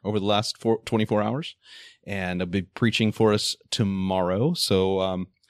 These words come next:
we thought, "Hey, we got some extra time on a Saturday night. Uh, would you be willing to do a little testimony?" And, uh,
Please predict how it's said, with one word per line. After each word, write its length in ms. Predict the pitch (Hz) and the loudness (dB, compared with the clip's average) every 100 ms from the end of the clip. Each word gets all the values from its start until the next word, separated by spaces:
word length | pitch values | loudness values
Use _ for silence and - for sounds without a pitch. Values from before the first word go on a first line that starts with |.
| _ | _
we 140 | 101 | -4
thought, 360 | 110 107 104 - - | -2 0 0 -2 -4
"Hey, 380 | 135 175 92 - | 0 0 -4 -10
we 80 | 101 | -4
got 160 | 120 | -4
some 140 | - 117 | -2 -4
extra 200 | 117 - | -4 -4
time 280 | 131 131 139 | 0 0 0
on 100 | 113 | 0
a 40 | |
Saturday 380 | - 123 123 123 | 0 2 2 0
night. 280 | 131 196 - _ _ | 0 -2 -4 _ _
Uh, 200 | 110 101 | -2 -2
would 160 | 98 107 | 0 -2
you 60 | 107 | 2
be 100 | 113 | 4
willing 280 | 120 123 117 | 6 4 2
to 100 | - | 2
do 140 | 117 | 2
a 40 | |
little 160 | 117 113 | 2 0
testimony?" 580 | - 120 - 151 208 233 _ _ - | 0 -2 -2 -4 -4 -8 _ _ -8
And, 340 | 107 101 98 | -4 -4 -4
uh, 140 | 90 | -6